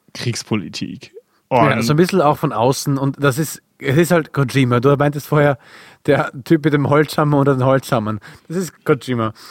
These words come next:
Speaker 2: Der,
Speaker 1: Ja.
Speaker 2: der, das, das sagt er eigentlich ganz genau, wo, wo er Angst hat. So, er macht, äh, ähm, bei Atombomben, also verdammt nochmal Angst vor Atomkrieg. Das geht in allen seinen Spielen hervor, in allen seinen Metal Gear Spielen, aber auch halt mit, äh, Death Stranding so ein bisschen,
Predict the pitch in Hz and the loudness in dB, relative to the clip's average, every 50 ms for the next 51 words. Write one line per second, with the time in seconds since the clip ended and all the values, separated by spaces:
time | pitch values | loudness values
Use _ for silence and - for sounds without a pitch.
0 | - - - 117 - - 156 151 151 135 139 - - - 170 151 - - - - | -20 -18 -20 -10 -2 0 2 2 2 2 2 0 0 0 0 -2 -2 -6 -8 -2
1 | - 160 165 - - 190 160 - 180 170 175 - - 190 151 156 165 165 - - | 0 0 2 2 2 0 2 4 2 2 2 2 2 2 4 4 4 2 2 2
2 | 180 165 - - 185 170 151 139 143 147 156 143 147 143 147 143 139 143 160 151 | -2 -2 0 0 0 2 4 4 4 4 2 2 0 -6 -6 -4 0 2 2 2
3 | 131 110 143 151 147 147 135 127 139 151 147 - - 143 127 120 - - 135 135 | 2 2 2 4 4 4 4 2 0 0 -2 -2 0 0 0 0 2 2 2 2
4 | 127 131 135 135 131 127 135 139 131 - - - 143 135 139 135 131 131 120 _ | 4 2 2 2 2 0 0 -2 -2 -4 -8 -8 -4 0 0 2 2 0 -2 _
5 | _ - - - - - - - _ _ _ - 131 131 127 127 127 127 123 117 | _ -20 -20 -20 -20 -20 -20 -20 _ _ _ -4 0 0 0 0 0 -2 -4 -2
6 | - 151 143 - 151 143 - 160 156 151 143 123 127 120 117 107 120 117 117 123 | -2 -2 -2 0 -2 0 2 2 2 2 2 0 0 -2 -2 -2 -2 -2 0 0
7 | 123 - 156 127 135 139 135 147 139 143 139 117 135 143 - - 165 143 135 - | 0 0 0 0 0 0 2 0 0 0 2 0 0 -2 0 2 2 2 2 4
8 | 151 147 143 127 - 131 101 113 117 131 135 - - 165 147 151 156 - 127 139 | 2 2 2 0 -2 0 0 0 0 0 0 0 0 0 0 0 -2 0 0 0
9 | 147 151 - 151 135 131 127 - - - 147 135 131 123 127 139 127 - - 131 | 0 0 0 0 0 0 -2 -4 -2 0 0 2 2 2 0 0 -2 0 0 0
10 | 113 110 120 117 113 123 131 135 - 135 123 120 120 127 - 120 110 - 127 123 | 0 0 -2 -2 0 0 0 0 0 0 0 0 0 -2 -4 -4 -8 -4 -2 0
11 | 120 117 - - - 120 107 104 113 113 123 123 110 123 131 - - 147 131 120 | 0 0 -2 -4 -6 -4 -4 -2 0 0 0 0 2 2 0 2 0 -2 -2 -2
12 | - 127 123 117 131 127 117 117 104 117 113 - - - - - - 139 131 127 | -2 -2 -4 -2 0 0 0 0 0 0 -2 -2 -6 -18 -12 -4 -2 -2 0 0
13 | 127 120 - 117 104 98 110 98 - 113 104 | -2 -2 -2 -4 -4 -4 -6 -6 -6 -6 -8